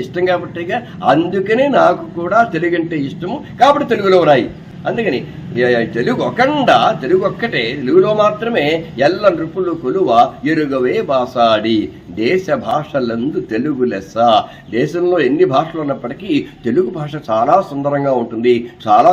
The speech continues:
గొప్పగా ఉంటుంది, చాలా మధురంగా ఉంటుంది. ఎందుకంటే ఇది అజంత భాష, అందుకని గానయోగ్యంగా ఉంటుంది. ఒదుగుదల గల భాష అంటే ఒదుగుదల కలిగే భాష అంటే ఏంటి? ఎలా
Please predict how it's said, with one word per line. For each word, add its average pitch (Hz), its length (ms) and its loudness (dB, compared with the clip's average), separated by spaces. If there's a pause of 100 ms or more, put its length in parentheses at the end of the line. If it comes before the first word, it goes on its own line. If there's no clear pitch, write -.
(120)
గొప్పగా 147 420 -4
ఉంటుంది, 120 340 0 (300)
చాలా 151 220 6 (120)
మధురంగా 165 540 -2
ఉంటుంది. 120 340 -2 (300)
ఎందుకంటే 165 420 0
ఇది 101 160 -2
అజంత 185 300 -2 (160)
భాష, 123 180 0 (480)
అందుకని 185 320 0 (160)
గానయోగ్యంగా 151 1120 2 (120)
ఉంటుంది. 113 400 -2 (420)
ఒదుగుదల 214 500 2 (140)
గల 170 140 4 (160)
భాష 120 220 -4 (600)
అంటే 196 120 -4 (120)
ఒదుగుదల 190 420 2
కలిగే 180 260 0
భాష 165 260 -4
అంటే 165 220 -4
ఏంటి? 170 180 -6 (320)
ఎలా 170 140 6